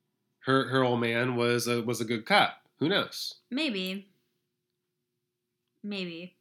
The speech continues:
Speaker 1: He may have been, like, a decent cop.
Speaker 2: There's other,
Speaker 1: You
Speaker 2: there's
Speaker 1: never
Speaker 2: other
Speaker 1: know.
Speaker 2: professions I feel like she could go into if she's wanting to actually, like, make a difference. But
Speaker 1: I've never heard of a decent cop. But maybe this is a, but I get this is a fictional movie. So there
Speaker 2: Right.
Speaker 1: could be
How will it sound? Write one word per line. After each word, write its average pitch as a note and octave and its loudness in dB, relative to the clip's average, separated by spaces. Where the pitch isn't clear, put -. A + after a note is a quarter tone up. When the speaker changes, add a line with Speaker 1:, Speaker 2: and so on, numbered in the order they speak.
Speaker 1:
He C#3 4
may C#3 10
have D3+ 8
been, D3+ 8
like, D3 4
a C3 4
decent B2 0
cop. - -8
Speaker 2:
There's E4 2
other, D4+ 4
Speaker 1:
You - -8
Speaker 2:
there's C#4 8
Speaker 1:
never E4 10
Speaker 2:
other A#3 10
Speaker 1:
know. F3 12
Speaker 2:
professions A#3 4
I G#3 0
feel G#3 -4
like F#3+ -4
she G#3 -4
could F#3 -8
go F3 -8
into F#3 -10
if F#3 -10
she's F#3+ -6
wanting F#3 -8
to - -10
actually, F3 -8
like, E3 -16
make D#3+ -16
a D3 -16
difference. - -16
But F#3 -6
Speaker 1:
I've E3+ 12
never A2+ 2
heard F2 -8
of E2 -14
a F#2+ -8
decent - -10
cop. - -18
But C#3+ 4
maybe C#3+ 8
this C#3 -4
is C#3+ 0
a, C3 -2
but C3+ 2
I C#3+ 6
get D3 0
this B2+ -4
is A#2 -4
a A2 -4
fictional A#2+ 0
movie. G#2 -8
So D#3 0
there D#3+ 8
Speaker 2:
Right. - -2
Speaker 1:
could F#3+ 6
be A#2+ 4